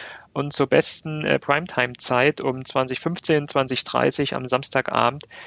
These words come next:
wird es, ähm, das Topspiel der zweiten Liga geben,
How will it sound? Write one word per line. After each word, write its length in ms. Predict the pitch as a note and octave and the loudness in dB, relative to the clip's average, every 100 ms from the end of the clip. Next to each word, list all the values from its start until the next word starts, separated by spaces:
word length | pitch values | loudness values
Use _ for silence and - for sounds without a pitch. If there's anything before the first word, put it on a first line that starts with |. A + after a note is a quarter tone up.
| - - - | -18 -20 -10
wird 400 | A#2+ C3+ - - | 0 0 0 0
es, 460 | B2+ C3 - - - | 2 2 0 -6 0
ähm, 440 | C3+ C3 B2+ B2+ | 2 0 -2 -4
das 140 | C3+ - | -4 -2
Topspiel 360 | - - A#2+ | -2 -2 0
der 120 | A#2+ | 0
zweiten 320 | - B2+ B2+ B2+ | 2 2 2 2
Liga 240 | G3 A#2 | 4 4
geben, 360 | - B2 D3 | 4 2 2